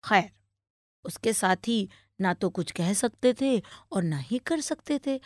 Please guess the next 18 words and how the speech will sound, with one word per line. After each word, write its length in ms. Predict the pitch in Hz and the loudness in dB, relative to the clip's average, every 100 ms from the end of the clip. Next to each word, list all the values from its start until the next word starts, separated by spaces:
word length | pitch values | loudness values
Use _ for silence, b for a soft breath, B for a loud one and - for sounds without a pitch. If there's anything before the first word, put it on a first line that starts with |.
| B B 277 | B B 2
जैसा 300 | 349 370 349 | 4 6 6
अक्सर 460 | - - - 247 | 4 -6 0 0
होता 320 | 262 254 254 | 2 0 0
है। 140 | 254 240 _ _ _ _ _ | -4 -6 _ _ _ _ _
शक्ति 760 | - - 311 - - 359 269 254 _ _ _ _ - | -2 4 4 4 8 10 8 2 _ _ _ _ -4
सत्य 460 | - 381 - 247 | 4 4 6 0
पर 300 | 190 175 165 - - - | 2 0 -2 -6 -12 -2
विजय 280 | 190 220 | 4 4
पाती 400 | 208 190 180 - | 4 2 2 -2
है, 240 | 190 170 156 _ _ - | -6 -6 -12 _ _ -8
वैसा 320 | 170 147 - | -6 -4 -4
ही 200 | 185 262 | -2 -2
हुआ। 300 | 294 285 269 - _ _ _ _ _ _ _ _ _ - | -2 -2 -4 -8 _ _ _ _ _ _ _ _ _ 2
अभी 260 | 349 381 480 | 4 8 10
आपने 380 | 269 214 - 202 | 10 6 0 -2
सुनी 440 | - 233 233 214 b b b _ | 0 2 2 0 b b b _
सूर्यकांत 680 | - 339 359 339 - 262 254 | -2 4 6 6 6 6 6
त्रिपाठी 600 | 233 247 233 226 226 226 | 2 4 4 6 2 0